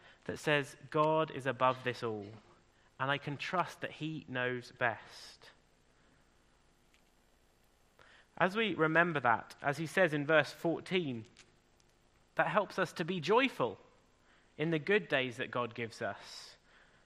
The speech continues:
They're a gift to us. But it also helps us to consider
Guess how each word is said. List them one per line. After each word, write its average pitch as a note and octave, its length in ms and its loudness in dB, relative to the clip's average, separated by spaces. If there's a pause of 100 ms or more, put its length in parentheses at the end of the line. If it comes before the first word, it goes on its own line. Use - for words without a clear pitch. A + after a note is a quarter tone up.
(120)
They're D3 160 4
a D#3 40 2
gift A#3 460 -2
to C#3 120 0
us. - 540 -4 (1200)
But D#3 100 4
it E3 100 0
also A3+ 320 4
helps E3+ 320 2
us E3 160 0
to D#3 120 -2
consider C#3+ 720 2